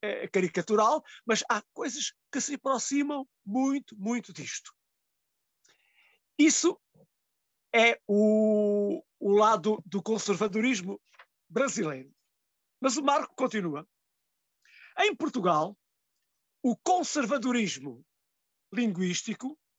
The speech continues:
tende a sublinhar o afastamento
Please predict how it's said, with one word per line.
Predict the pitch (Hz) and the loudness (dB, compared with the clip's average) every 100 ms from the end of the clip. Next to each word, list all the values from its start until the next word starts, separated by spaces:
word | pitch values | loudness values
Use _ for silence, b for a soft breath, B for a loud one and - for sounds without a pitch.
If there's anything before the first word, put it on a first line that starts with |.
| _ _ _ _ _ - | _ _ _ _ _ -4
tende | 269 302 330 311 339 - | 2 2 0 0 -2 -2
a | 190 | -4
sublinhar | - 285 254 220 190 165 190 294 - _ _ - | -2 0 0 0 2 0 -2 -4 -12 _ _ -2
o | 226 | -2
afastamento | 202 349 - 254 208 196 190 277 302 | 0 -2 0 -2 -2 -4 -6 -10 -14